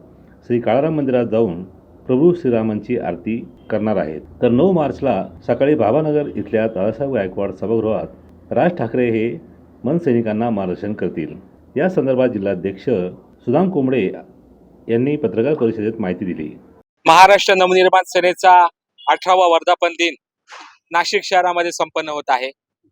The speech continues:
Speaker 2: आणि मी नाशिककरांना व सर्व महाराष्ट्र नवनिर्माण सेनेच्या पदाधिकाऱ्यांना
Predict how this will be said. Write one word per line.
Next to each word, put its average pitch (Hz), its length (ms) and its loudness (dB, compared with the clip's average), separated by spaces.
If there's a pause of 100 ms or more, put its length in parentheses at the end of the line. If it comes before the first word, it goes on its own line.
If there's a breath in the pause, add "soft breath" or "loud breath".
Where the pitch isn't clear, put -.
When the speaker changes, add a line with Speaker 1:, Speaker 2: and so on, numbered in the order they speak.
(400)
Speaker 2:
आणि 190 200 -2
मी 196 140 -6
नाशिककरांना 185 800 -2 (460)
व - 60 0
सर्व 196 260 0
महाराष्ट्र 180 480 2
नवनिर्माण 180 580 -2
सेनेच्या 180 360 -4
पदाधिकाऱ्यांना 175 800 0